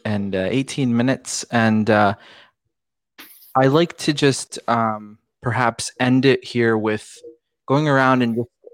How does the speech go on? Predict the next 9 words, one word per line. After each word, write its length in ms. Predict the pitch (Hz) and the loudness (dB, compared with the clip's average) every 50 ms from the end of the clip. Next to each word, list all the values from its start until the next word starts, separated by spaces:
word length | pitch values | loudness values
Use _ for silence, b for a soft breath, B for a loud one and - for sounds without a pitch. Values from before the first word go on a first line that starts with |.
| - | -10
maybe 200 | 123 135 139 147 | -6 -4 -4 -4
some 220 | 156 - - 151 131 | -4 -4 -4 -4 -2
closing 460 | - - - 139 131 131 135 127 117 | 0 2 4 4 4 2 -2 -2 0
words 460 | 117 120 135 139 131 113 104 - - | 0 2 2 2 2 0 -2 -4 -6
about, 380 | 127 107 110 110 110 110 - - b b b b b b b _ - | -4 -2 0 0 0 0 -2 -6 b b b b b b b _ -2
um, 560 | 117 113 110 110 107 107 107 107 104 107 - _ _ _ _ _ _ _ _ _ _ _ _ _ _ _ _ _ _ _ _ _ _ _ _ _ _ _ _ | 0 2 4 4 2 2 0 -2 -6 -8 -12 _ _ _ _ _ _ _ _ _ _ _ _ _ _ _ _ _ _ _ _ _ _ _ _ _ _ _ _
what 180 | - 139 147 - | -4 -2 -2 0
he 100 | 190 180 | 0 0
means 340 | 151 139 139 151 160 165 | 0 2 2 2 0 0